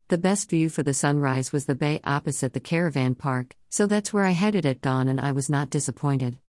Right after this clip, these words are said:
The sunset was as usual, magnificent, and I walked the length of the walking track taking photos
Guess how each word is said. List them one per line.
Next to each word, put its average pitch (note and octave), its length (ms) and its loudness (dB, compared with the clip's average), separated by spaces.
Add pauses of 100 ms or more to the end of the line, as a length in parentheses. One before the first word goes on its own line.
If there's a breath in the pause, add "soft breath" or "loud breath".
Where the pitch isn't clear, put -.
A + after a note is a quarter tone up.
(380)
The G3+ 100 2
sunset G3 540 2
was C#3 160 0
as C3 160 -2
usual, B2+ 520 0 (200)
magnificent, G3 800 2
and D#3+ 100 2
I D3+ 80 2
walked D#3 280 -2
the D3 100 0
length D#3 260 2
of D3 80 -4
the C#3 80 0
walking C#3 380 0
track C3 320 -2
taking C#3+ 320 -2
photos C3+ 520 -2